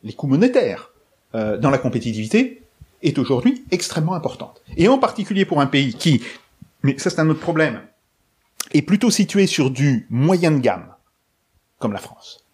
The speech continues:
Et sur le moyen de gamme, on sait très bien que, euh, la question des élasticités prix, elle est absolument primordiale. Donc,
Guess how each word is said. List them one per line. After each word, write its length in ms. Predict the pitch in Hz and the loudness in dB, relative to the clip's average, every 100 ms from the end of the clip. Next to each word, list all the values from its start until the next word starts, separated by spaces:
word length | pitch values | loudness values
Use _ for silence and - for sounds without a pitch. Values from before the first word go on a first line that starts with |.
| _ _ - | _ _ -10
Et 60 | |
sur 220 | - 147 | -4 0
le 60 | 135 | 2
moyen 220 | 160 170 | 2 2
de 60 | 135 | 2
gamme, 180 | 247 226 | 2 0
on 100 | 156 | -2
sait 180 | - | -4
très 160 | 233 170 | -4 -4
bien 220 | 175 262 | 2 2
que, 320 | 247 190 175 156 - - - | 2 2 2 0 -10 -10 0
euh, 180 | 127 123 | 2 2
la 100 | 143 | 2
question 300 | - - 175 | 0 2 2
des 180 | 113 | 2
élasticités 600 | 226 196 - 180 170 160 151 | 2 2 -2 -10 -4 -2 -2
prix, 260 | - 240 - _ _ _ - | 0 -2 -4 _ _ _ -2
elle 160 | 135 | 2
est 240 | 208 - - | 2 0 -8
absolument 460 | - - 156 156 175 | -10 -2 0 2 0
primordiale. 520 | 165 131 107 87 - _ | 0 -2 -2 -8 -12 _
Donc, 240 | 143 135 | -2 -2